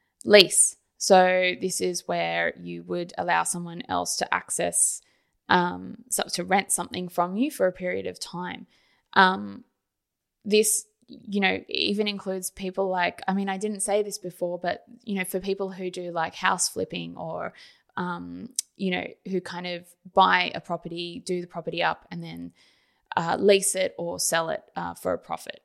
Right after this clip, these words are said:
right? So you have six months access to, I mean, Airbnb is technically a form of leasing, you know, it's just that you're doing it in a different way. And it's interesting because I think as well, like,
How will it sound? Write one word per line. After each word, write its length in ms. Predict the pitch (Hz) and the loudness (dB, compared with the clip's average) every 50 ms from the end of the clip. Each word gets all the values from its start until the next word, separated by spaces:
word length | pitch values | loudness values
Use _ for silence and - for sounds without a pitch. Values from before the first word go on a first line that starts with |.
| _ - | _ -2
right? 280 | 185 - 87 90 - | 0 2 2 0 0
So 420 | - - 175 170 170 170 - 175 - - | -4 -6 -6 -6 -6 -8 -10 -10 -12 -12
you 160 | 180 165 160 | -14 -12 -10
have 280 | 165 165 175 170 165 | -8 -6 -8 -8 -8
six 360 | - - - - 170 165 - - | -10 -6 -4 -4 -4 -4 -6 -6
months 220 | 165 175 - 190 | -8 -6 -6 -6
access 420 | 185 - - - 170 180 - - | -6 -6 -6 -6 -4 -4 -4 -6
to, 240 | - - - 175 170 - - - - - - - | -6 -6 -6 -6 -6 -8 -10 -20 -20 -20 -8 -2
I 60 | - | 0
mean, 160 | 208 208 196 | 2 2 2
Airbnb 640 | - 208 220 233 226 233 226 214 202 190 202 202 190 180 | 2 2 2 4 4 4 2 2 0 -2 -2 -2 0 0
is 120 | 175 - | 0 -2
technically 580 | - - - 185 185 - 180 175 - 180 175 175 | -2 -4 -6 -8 -8 -8 -8 -8 -6 -4 -4 -4
a 80 | 175 | -4
form 300 | 170 - 180 175 170 170 | -4 -4 -6 -6 -6 -8
of 120 | 165 160 165 | -8 -4 -2
leasing, 460 | 170 175 170 - - - - - - _ _ _ _ - | -2 -2 0 -2 -6 -6 -8 -14 -16 _ _ _ _ -8
you 140 | - 175 | -6 -4
know, 80 | 170 170 | -4 -2
it's 340 | 170 170 156 170 - - - | -2 -2 -2 -2 -2 -2 -4
just 200 | 170 170 - - | -4 -4 -2 0
that 180 | - 208 - | 0 0 0
you're 100 | 185 175 | -2 -4
doing 320 | - - 170 170 165 165 165 | -6 -6 -8 -10 -10 -14 -14
it 80 | 160 | -12
in 160 | 87 85 85 85 | -12 -10 -10 -10
a 60 | 87 | -12
different 380 | - 85 85 - 92 - - | -12 -12 -14 -14 -16 -16 -16
way. 180 | - - - - _ _ _ _ _ _ _ _ _ _ _ _ _ _ _ _ _ _ _ _ _ _ _ _ _ - - - | -16 -16 -16 -16 _ _ _ _ _ _ _ _ _ _ _ _ _ _ _ _ _ _ _ _ _ _ _ _ _ -6 -2 2
And 180 | 226 214 208 | 2 2 2
it's 220 | - 214 208 - 233 | 0 -2 -4 -2 -4
interesting 420 | 233 240 240 233 226 233 214 202 | -4 -4 -4 -4 -4 -6 -6 -8
because 200 | 202 190 190 196 | -8 -8 -4 -2
I 100 | 196 190 | -2 -2
think 200 | 175 196 196 190 | -2 -4 -10 -8
as 200 | 185 190 - - | -8 -8 -2 2
well, 240 | 208 202 196 190 185 | 4 6 6 6 4
like, 280 | 185 175 185 - - | 0 -2 -4 -4 -6